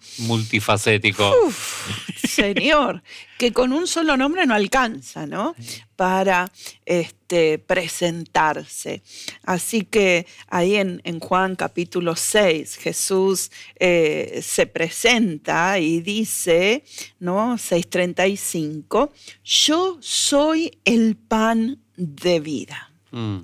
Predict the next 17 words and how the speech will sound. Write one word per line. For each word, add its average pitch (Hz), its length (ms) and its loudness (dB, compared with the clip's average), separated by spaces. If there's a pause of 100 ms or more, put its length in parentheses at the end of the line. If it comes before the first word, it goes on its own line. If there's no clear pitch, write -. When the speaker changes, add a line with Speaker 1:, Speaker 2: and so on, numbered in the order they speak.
Speaker 2:
Yo - 300 2
soy. - 360 -6 (420)
¿Qué 277 120 -2
soy? 320 400 -4
El 202 200 -2
pan. - 420 -6 (520)
Pan 240 520 0
de 175 180 0
vida. 160 800 -4 (800)
"El 208 280 4
que 220 160 -6
a 202 100 -2
mí 285 340 0
viene 226 800 0 (200)
nunca 262 880 0 (120)
tendrá 196 540 0
hambre, 147 720 -4